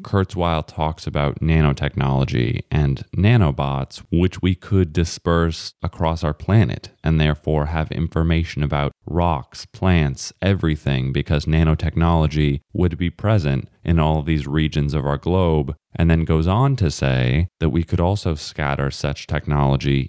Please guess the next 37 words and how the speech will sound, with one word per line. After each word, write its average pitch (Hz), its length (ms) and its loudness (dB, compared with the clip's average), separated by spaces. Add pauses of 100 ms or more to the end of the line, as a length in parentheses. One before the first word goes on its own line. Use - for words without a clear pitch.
into 90 320 2
our 80 120 2
universe, - 760 -2
and 76 100 2
it - 80 2
would 73 140 0
expand 73 760 0
and 69 360 0 (160)
allow 76 380 -2
us 71 180 -4
to - 220 -4
connect 82 680 -2 (180)
and 73 460 2 (120)
control 78 840 0 (160)
various 85 560 0
other 90 200 0
parts 78 360 -6
of 71 80 -6
our 73 120 -2
galaxy, 71 840 -2 (160)
which 90 200 -2
made 87 260 2
me 92 180 4
very 73 300 0
sad - 480 -6
because 76 320 -4
I 85 160 0
believe 73 600 0 (200)
there 80 280 2
is 82 300 2
other 76 260 0
life 76 300 -2
out - 200 -8
there, - 280 -6
whether 71 300 0
it 69 100 2
is 67 320 0